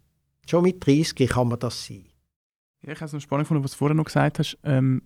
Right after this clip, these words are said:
Speaker 2: von wegen, eben so das, das Gegen-, also die, die Bubble auch von der, von der Comedy-Szene, eben, dass man sich da natürlich zusammen, äh,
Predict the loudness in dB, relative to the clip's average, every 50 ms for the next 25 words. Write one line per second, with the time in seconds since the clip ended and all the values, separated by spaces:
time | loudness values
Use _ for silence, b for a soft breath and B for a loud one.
0 | _ _ -8 -2 0 0 2 2 0 -2 -2 -2 -6 _ _ _ _ _ _ _
1 | _ _ _ _ _ _ _ _ -4 -4 0 0 0 -2 -2 -6 -8 -8 -10 -10
2 | -8 -4 -2 -2 -2 0 -2 -4 -6 -6 -8 -8 -6 -6 -4 -6 -6 -6 -8 -6
3 | -4 -4 -4 0 0 2 2 2 2 0 0 -2 -4 -4 -4 -2 -4 -4 b b
4 | b b b b b b b b b _ -10 -10 -10 -6 -2 0 2 2 2 0
5 | -4 -8 -2 0 2 2 4 4 2 2 2 0 -2 -2 -2 -4 -4 -6 -8 -8
6 | -6 -6 -4 -4 -6 -6 -8 -12 -12 -10 -6 -4 -2 -2 -2 -2 -2 -4 -4 -6